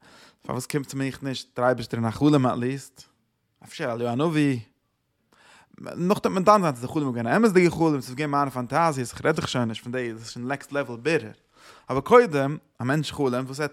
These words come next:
dem in Batog, was er trägt, was er will, was er so wie seine tiefe behaltene Zäune ist, was er will gewollt. Nur, es wird, von was ist das noch nicht geschehen? Das ist ja geschehen, ich kann nicht lieb zu sagen, es ist dann alles, was man nicht missen.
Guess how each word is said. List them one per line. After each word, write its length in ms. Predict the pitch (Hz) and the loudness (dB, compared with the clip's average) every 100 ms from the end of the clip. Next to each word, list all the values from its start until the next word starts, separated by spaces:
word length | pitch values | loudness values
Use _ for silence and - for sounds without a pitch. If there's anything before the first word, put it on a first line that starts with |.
| _ - | _ -6
dem 140 | 185 | -4
in 140 | 160 151 | -4 -4
Batog, 440 | 165 220 175 127 | -2 -2 -2 -6
was 120 | 123 | -10
er 60 | 139 | -6
trägt, 300 | 180 175 127 | 0 0 -2
was 120 | 135 | -4
er 120 | 143 | 0
will, 220 | 190 156 | 4 6
was 160 | 120 117 | 4 0
er 100 | 135 | 0
so 160 | 123 123 | 0 -2
wie 60 | |
seine 280 | 120 120 117 | -2 -4 -6
tiefe 280 | - 170 131 | -10 -10 -4
behaltene 500 | 127 147 147 127 123 | -2 -2 -2 -6 -4
Zäune 280 | 170 160 127 | 0 2 2
ist, 120 | - | 2
was 0 | |
er 100 | 127 | 4
will 120 | 127 | 4
gewollt. 560 | 135 156 202 123 - - - - - - | 4 8 8 6 -4 -20 -20 -20 -20 -6
Nur, 260 | 151 151 156 | 2 4 4
es 100 | 143 | 4
wird, 240 | 175 143 | 4 2
von 140 | - 151 | 0 2
was 140 | 185 | 2
ist 100 | 175 | 0
das 100 | 170 | 0
noch 160 | 160 151 | -2 -2
nicht 100 | 139 | -8
geschehen? 460 | 139 185 139 123 113 | -6 -4 -4 -6 -10
Das 160 | 127 | -8
ist 180 | 135 120 | -6 -4
ja 100 | 123 | -4
geschehen, 320 | 117 107 120 113 | -6 -8 -12 -14
ich 140 | - | -10
kann 120 | 117 | -10
nicht 160 | 110 - | -8 -10
lieb 120 | 117 | -14
zu 100 | 117 | -8
sagen, 360 | 113 104 107 107 | -6 -6 -6 -8
es 100 | 110 | -6
ist 80 | |
dann 140 | 123 120 | -4 -2
alles, 220 | 120 113 | -4 -6
was 120 | 120 | -10
man 120 | 113 | -10
nicht 260 | 113 110 - | -8 -8 -8
missen. 260 | 117 - | -10 -10